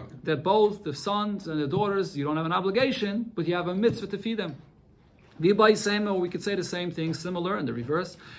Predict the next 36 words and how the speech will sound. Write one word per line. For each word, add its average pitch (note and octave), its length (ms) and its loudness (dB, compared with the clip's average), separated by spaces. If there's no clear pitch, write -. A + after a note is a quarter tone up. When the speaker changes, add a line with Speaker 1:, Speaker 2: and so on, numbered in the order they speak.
Speaker 2:
Rabbi D3 160 0
Yehuda, E3 460 6
that A#2+ 80 -12
the D3 60 -2
Mishnah E3 280 -2
goes D#3 220 2
according E3 300 -2
to D#3 60 -2
Rabbi D#3 140 0
Yehuda, E3+ 300 4
V'hachi F3 440 -2
Kama, C3+ 460 -2
and C#3 80 -2
this D#3+ 140 -4
is D#3+ 80 -10
how D#3+ 80 -2
you D3+ 120 0
read D3+ 120 0
the E3+ 60 0
Mishnah. - 340 -4
Ha F3+ 300 8
v'nechayev F3 440 -2
mezainis F3 440 -2
bitay, F3 400 -2
a - 20 -2
father E3+ 280 -2
is - 60 -6
not E3+ 160 -2
obligated E3 680 -2
to C#3 100 -4
feed F3 220 4
his D3+ 120 2
daughter, D#3+ 500 2
V'kol D3+ 380 0
shekain E3 520 -2
levenai. D#3 580 0